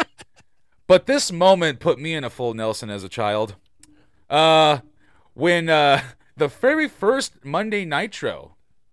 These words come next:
uh, aired, and it's a great show. I mean, you got, you got Jushin Thunder Liger versus Brian Pillman.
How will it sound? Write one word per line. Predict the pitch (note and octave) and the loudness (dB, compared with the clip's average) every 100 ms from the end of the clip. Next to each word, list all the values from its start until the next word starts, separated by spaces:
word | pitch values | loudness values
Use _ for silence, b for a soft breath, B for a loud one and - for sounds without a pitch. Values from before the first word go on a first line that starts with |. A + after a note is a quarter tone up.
| _ | _
uh, | C#3 B2+ A#2 G#2+ G2+ | -2 0 0 -2 -4
aired, | A2+ G#2 F#2+ B2 D3+ _ _ _ | -6 -6 -6 -10 -16 _ _ _
and | D3+ D3+ | -8 -6
it's | D3+ | -6
a | C3+ | -8
great | B2 E3+ G#3 A3 | -8 -6 -4 -6
show. | - A2 F#2 F2+ G2+ | -8 -6 -6 -8 -10
I | - | -14
mean, | C3 B2+ B2 A2+ | -12 -10 -12 -12
you | D3 | -4
got, | D#3 C3 B2+ _ | -2 0 -2 _
you | C#3+ | -8
got | D3+ C3+ | -4 -4
Jushin | D3 F3+ - C#3 | -6 -12 -12 -10
Thunder | D3 C3 | -10 -8
Liger | A#2+ A2 G#2+ G#2+ | -6 -4 -4 -6
versus | G2+ G#2 G2 G#2 F#2+ | -6 -8 -8 -12 -12
Brian | F#2 G2 F#2 F2+ | -8 -6 -6 -12
Pillman. | F#2+ F2+ F2+ F#2+ | -12 -12 -12 -16